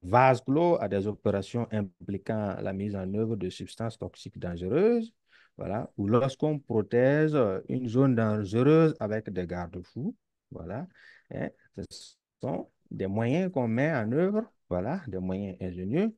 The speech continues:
pour éviter que le risque ne frappe les gens. Donc,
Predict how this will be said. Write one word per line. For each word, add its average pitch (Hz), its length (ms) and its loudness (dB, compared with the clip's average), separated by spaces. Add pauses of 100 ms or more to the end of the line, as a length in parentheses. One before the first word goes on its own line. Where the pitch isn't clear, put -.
(120)
pour 165 360 0 (360)
éviter 107 600 -2
que 127 340 -4 (160)
le 110 140 -6
risque 107 340 -4 (280)
ne 92 180 -8
frappe - 340 -10
les 85 180 -10
gens. - 140 -20 (320)
Donc, 92 240 -10